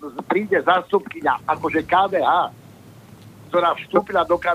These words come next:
D H, tak ju predstavia ako zástupkyňu K D H. Keď tam príde Mirko Berblavý, tak ho predstavia ako progresívne Slovensko Spolu. Keď tam príde Remišová, tak bude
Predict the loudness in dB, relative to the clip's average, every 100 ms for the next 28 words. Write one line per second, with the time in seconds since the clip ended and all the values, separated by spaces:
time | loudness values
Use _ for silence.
0 | 0 0 0 -2 -2 -2 0 -2 0 0
1 | 2 0 0 2 2 2 -4 -6 -4 -2
2 | 0 2 2 0 0 0 0 2 2 2
3 | 2 2 2 2 2 0 2 -2 -4 -14
4 | -6 -2 0 2 0 0 0 2 2 2
5 | 0 0 -2 -12 -20 -4 -2 0 -2 -2
6 | -4 -4 0 2 2 0 0 -2 2 2
7 | 2 -4 -10 -20 -20 -20 -20 -6 -2 0
8 | 0 0 -2 2 2 2 0 -4 -12 -4
9 | 0 0 2 2 2 2 -2 -4 -2